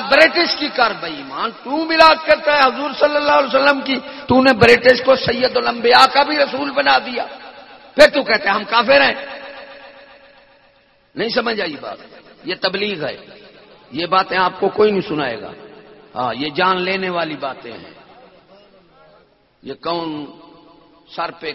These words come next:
کفن باندھے چلا ہے حق کے راستے پر، فرشتے حیرت سے تک رہے ہیں کہ کون ذی وقار ہے۔ خواجہ صاحب کہنے، "وہی راہ دے آمے نہ،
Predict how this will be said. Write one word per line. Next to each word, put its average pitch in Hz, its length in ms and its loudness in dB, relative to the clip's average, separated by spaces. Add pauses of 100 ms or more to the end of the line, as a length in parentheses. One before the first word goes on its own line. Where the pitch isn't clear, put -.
کفن 151 360 -14
باندھے 139 500 -12
چلا 165 420 -8
ہے 147 120 -12
حق 143 340 -14
کے 135 120 -16
راستے 135 540 -14
پر، 127 120 -16 (400)
فرشتے 175 400 -10
حیرت 160 380 -6
سے 151 140 -12
تک 151 320 -12
رہے 139 160 -8
ہیں 135 160 -14
کہ 151 220 -20
کون 156 360 -8
ذی 135 180 -14
وقار 113 420 -14
ہے۔ 85 140 -20 (2500)
خواجہ 160 240 -8
صاحب 170 300 -10
کہنے، 190 240 -4
"وہی 262 220 -2
راہ 247 220 4
دے 247 140 -2
آمے 233 280 -2
نہ، 202 320 -2